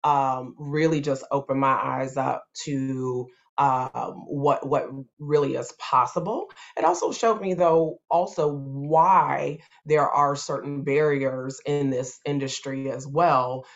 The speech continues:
that, um, you know, a, a, a very underrepresented demographic is unable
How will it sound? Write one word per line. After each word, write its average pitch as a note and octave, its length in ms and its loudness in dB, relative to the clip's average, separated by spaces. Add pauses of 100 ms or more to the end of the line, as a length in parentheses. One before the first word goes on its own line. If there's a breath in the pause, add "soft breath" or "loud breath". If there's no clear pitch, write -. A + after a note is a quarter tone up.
(220 loud breath)
that, C#3 520 2
um, B2+ 580 -4 (280)
you D#3 120 -2
know, C3 240 2
a, C3+ 180 -4 (100)
a, C#3 100 -4
a C3 300 -6
very C#3 220 -2
underrepresented C3 960 -6 (220)
demographic C3 800 -6
is C3 120 -8
unable B2+ 440 -6